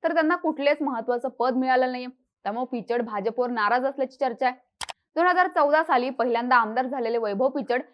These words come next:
आता अकोले विधानसभा मतदारसंघातून भाजपकडून निवडणूक लढवण्यास इच्छुक आहेत. त्यांचा अकोले विधानसभेत प्रबळ असा गट सुद्धा आहे, त्यामुळे त्यांना भाजपकडून संधी मिळाली नाही, तर ते शरद पवारांची तुतारी हातात घेऊन निवडणूक लढवू शकतात. सहावं नाव आहे शिरीष चौधरी यांचं.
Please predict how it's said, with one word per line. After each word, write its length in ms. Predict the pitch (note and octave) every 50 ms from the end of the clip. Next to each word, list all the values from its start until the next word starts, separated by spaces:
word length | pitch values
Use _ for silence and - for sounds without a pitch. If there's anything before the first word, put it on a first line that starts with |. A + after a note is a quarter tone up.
| _ _ -
आता 200 | B3+ - - D#4 C#4+
अकोले 320 | C#4 C#4+ D4 C#4+ D4+ D4+
विधानसभा 460 | C#4+ C4+ G#3+ B3 C4 C4+ D#4 C4+ C#4+ C4+
मतदारसंघातून 840 | B3+ A3+ G#3 G3 A#3+ B3 C#4+ D4 C4+ C4 B3 A#3 A3+ - B3+ B3 B3+
भाजपकडून 540 | B3 A3+ G#3+ G#3 G#3 B3 A#3+ - B3+ B3+ C4 A#3+
निवडणूक 360 | A3+ A3 A3+ A3+ B3 C4 C4+
लढवण्यास 360 | C4 B3+ B3 B3+ B3+ B3 B3+
इच्छुक 300 | C4 B3 B3 - C4 -
आहेत. 120 | B3 B3 B3+ _ _ _ _ _ _ _ _ -
त्यांचा 260 | A#3+ A#3+ B3 C#4 B3+
अकोले 300 | A#3 A#3+ - B3+ C4+ C#4
विधानसभेत 520 | B3+ A#3+ A3+ A#3+ C4 C4 C4 G#3+ A#3 B3
प्रबळ 300 | A#3 - A#3 A#3 A3+ C4
असा 220 | B3 B3 B3+ C#4 C4 A3+
गट 120 | A#3 A#3+ A#3+
सुद्धा 240 | - C#4+ C4+ C4+
आहे, 160 | C4 C4+ B3+ C4 C4 _ _ _ _ _ _ _ -
त्यामुळे 180 | D#4 D4+ F4 F4+
त्यांना 200 | F4+ E4+ F4 F4+
भाजपकडून 600 | C#4+ D#4 C#4 C4 B3 D#4+ D#4+ D#4+ D#4 D4+ D#4+ D#4+
संधी 320 | D#4 D#4 D4+ B3+ B3 C#4 C#4
मिळाली 360 | C4 B3+ A3+ A#3 A#3+ C#4+ D4+
नाही, 180 | C#4+ C#4 D4+ D#4 - _ _ _ _
तर 100 | E4+ E4+
ते 120 | E4+ F#4+ G4
शरद 260 | - D#4 C4+ D#4+ D#4
पवारांची 460 | - D#4+ C#4+ B3+ A#3+ B3 B3 B3 C4+
तुतारी 340 | A3+ - A3+ F#3+ G#3 G#3 -
हातात 300 | C4+ A3 G3 - B3+ C4
घेऊन 260 | A#3 A3 C#4 C4 C4
निवडणूक 380 | C4 B3+ A#3+ A#3+ A#3+ B3+ C4 B3+
लढवू 200 | C4+ A#3+ B3 B3
शकतात. 300 | - - - - - A#3 A#3+ - - - -
सहावं 340 | - D4+ C#4+ D4 D4+ E4+ E4
नाव 180 | E4 D#4+ D#4
आहे 280 | D4 C#4 C#4 B3+ C4+ D#4
शिरीष 300 | D4+ - B3 A#3 C4 C4+ C4+ -
चौधरी 360 | C4 A#3+ A#3+ G#3+ C4+ B3+ C4
यांचं. 280 | C4 B3 B3 B3 B3